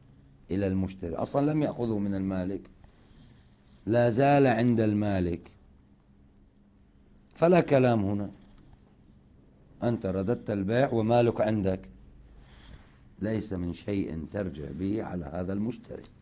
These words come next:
وأما إذا لم يكن المال المبيع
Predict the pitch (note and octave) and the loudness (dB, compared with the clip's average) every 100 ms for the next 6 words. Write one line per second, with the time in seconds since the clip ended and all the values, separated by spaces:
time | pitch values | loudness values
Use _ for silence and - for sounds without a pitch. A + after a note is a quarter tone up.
0 | _ - _ - - - - - - - | _ -20 _ -20 -20 -20 -20 -20 -20 -20
1 | - - - - - - - - - - | -20 -20 -20 -20 -20 -20 -20 -20 -20 -20
2 | - - - - - - - _ - - | -20 -20 -20 -20 -20 -20 -20 _ -14 -2
3 | A2 A2 F3 F3+ F3 E3+ E3+ B2+ B2 B2 | 0 4 4 6 6 6 6 4 4 4
4 | C3 F#3+ F#3 D#3 C#3+ C3+ A#2+ A2 G#2+ G#2 | 4 6 6 6 4 2 2 2 2 2
5 | G2 F2 - - - - - - - - | 0 -2 -4 -16 -20 -20 -20 -20 -20 -20
6 | - F2+ G#2+ G#2+ G2 G#2+ G#2 | -6 -2 -2 0 0 0 0